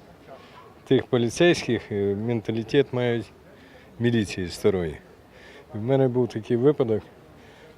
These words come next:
коли просто на-, наклепницька була заява така про одну з пам'яток археології, тому що я сам історик,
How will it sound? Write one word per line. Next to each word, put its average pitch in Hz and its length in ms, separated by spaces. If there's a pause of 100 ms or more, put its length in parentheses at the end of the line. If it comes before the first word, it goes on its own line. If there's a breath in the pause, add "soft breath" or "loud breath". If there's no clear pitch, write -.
(120)
коли 117 440 (720 loud breath)
просто - 320
на-, 123 200
наклепницька 127 840
була 101 280
заява 143 460
така 120 320
про 104 260 (680 loud breath)
одну 110 320
з - 80
пам'яток 107 480 (840 loud breath)
археології, 127 600
тому 120 240
що - 120
я 104 60
сам 104 260
історик, 139 400